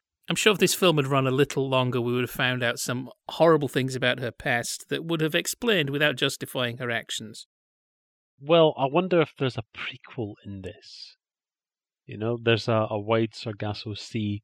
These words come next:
Speaker 2: to It's Jane Eyre that would
Speaker 1: <laughs>
Speaker 2: tell you everything about why Marilyn is the way she is. And then Leslie Dwyer arriving and, uh,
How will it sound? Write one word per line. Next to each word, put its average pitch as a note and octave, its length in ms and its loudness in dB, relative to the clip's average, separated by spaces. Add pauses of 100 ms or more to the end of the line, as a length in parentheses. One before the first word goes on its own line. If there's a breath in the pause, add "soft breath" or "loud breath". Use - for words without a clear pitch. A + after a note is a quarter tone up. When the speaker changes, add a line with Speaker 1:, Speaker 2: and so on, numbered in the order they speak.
(120)
Speaker 2:
to G2 520 -4
It's - 320 -10
Jane G2+ 260 -2
Eyre F#2+ 320 -4 (180)
that A2 280 4
would - 160 4 (120)
Speaker 1:
<laughs> A#4 120 -8
Speaker 2:
tell A#2 260 2
you A2 180 0
everything G#2 360 -4
about G2+ 480 -4 (100)
why G#2 240 6
Marilyn G2+ 540 2
is G2+ 420 -4
the G#2+ 60 -12
way G2 160 0
she G#2 260 -2
is. F#2 260 -6 (140)
And A#2 140 4
then G#2+ 240 4
Leslie B2+ 260 4
Dwyer A2 380 4
arriving G#2 720 2
and, G2+ 120 -6
uh, G2+ 60 0